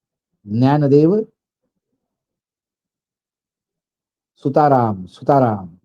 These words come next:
ज्ञान दे-, ज्ञानेश्वर नव्हे, ज्ञानेश कुमारच्या जप करून सुतानं स्वर्ग गाठणार, एवढं नक्की.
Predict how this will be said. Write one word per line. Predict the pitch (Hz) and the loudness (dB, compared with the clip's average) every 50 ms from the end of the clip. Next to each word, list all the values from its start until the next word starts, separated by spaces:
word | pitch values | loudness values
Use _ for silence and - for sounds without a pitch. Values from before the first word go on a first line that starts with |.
| _ _ _ _ _ _ _ _ _ _ _ - | _ _ _ _ _ _ _ _ _ _ _ -12
ज्ञान | 104 104 120 143 151 185 190 170 | -6 -2 0 0 2 2 0 0
दे-, | 147 143 147 - | 0 -2 -2 -4
ज्ञानेश्वर | 147 139 135 143 151 180 196 180 - - 160 139 120 101 95 - _ _ _ _ _ _ _ _ _ _ _ - | -4 -4 -2 0 0 0 0 -2 0 0 0 0 0 -2 -6 -12 _ _ _ _ _ _ _ _ _ _ _ -6
नव्हे, | 127 131 127 135 123 101 90 - _ _ _ _ _ _ _ _ _ _ _ _ _ _ _ _ | -2 0 0 0 0 -2 -4 -8 _ _ _ _ _ _ _ _ _ _ _ _ _ _ _ _
ज्ञानेश | - 113 123 147 147 160 208 226 208 - | -6 -2 0 2 2 2 2 0 0 -2
कुमारच्या | - 180 156 160 156 151 139 131 - - 143 135 135 135 135 - _ _ _ 123 110 104 | -6 -6 -2 0 0 0 0 -2 -4 -4 -2 -2 -2 -4 -6 -10 _ _ _ -18 -4 -2
जप | 131 151 147 - - | 0 0 0 -2 -4
करून | 139 123 123 123 123 127 - _ _ _ _ _ _ _ _ | -4 -2 -2 -2 -4 -4 -8 _ _ _ _ _ _ _ _
सुतानं | _ - 147 139 160 156 165 165 | _ -6 -2 0 0 0 0 0
स्वर्ग | - - 131 123 | 0 0 0 0
गाठणार, | 131 139 127 117 107 - - 107 107 104 | 0 0 0 0 -2 -4 -6 -6 -4 -4
एवढं | 104 110 113 107 | -2 -4 -4 -4
नक्की. | 104 - _ _ | -6 -10 _ _